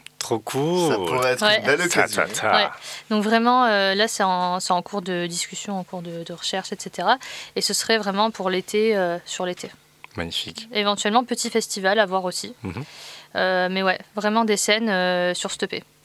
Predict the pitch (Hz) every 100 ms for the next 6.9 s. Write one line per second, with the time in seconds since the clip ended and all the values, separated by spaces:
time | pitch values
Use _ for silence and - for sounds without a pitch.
0 | - 208 208 214 214 - 220 220 - 220
1 | 196 196 226 233 - 226 220 - 226 202
2 | 202 - 196 196 202 196 196 180 175 110
3 | 92 80 - - - _ - - - 214
4 | - 208 - 247 233 - 214 208 208 196
5 | 226 214 - 202 190 185 185 180 214 -
6 | 208 202 185 - 175 185 214 214 185